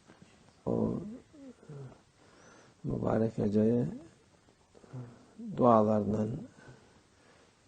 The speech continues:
e, namaz da var. Tabii yüz rekat namazı da var. Bir de ona ilaveten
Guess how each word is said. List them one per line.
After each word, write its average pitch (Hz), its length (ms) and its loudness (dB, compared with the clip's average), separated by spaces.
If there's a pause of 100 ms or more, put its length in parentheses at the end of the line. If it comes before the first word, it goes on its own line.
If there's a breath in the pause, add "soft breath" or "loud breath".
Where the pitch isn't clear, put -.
(120)
e, 151 60 -10 (1600 loud breath)
namaz 113 480 0
da 104 80 4
var. 98 160 2 (360)
Tabii 110 340 -4 (300)
yüz 107 240 2
rekat 104 340 -2 (200)
namazı 101 460 0
da 104 80 -4
var. 107 180 -2 (1300 soft breath)
Bir - 240 -8
de 113 160 0
ona 107 440 -2
ilaveten 107 680 -2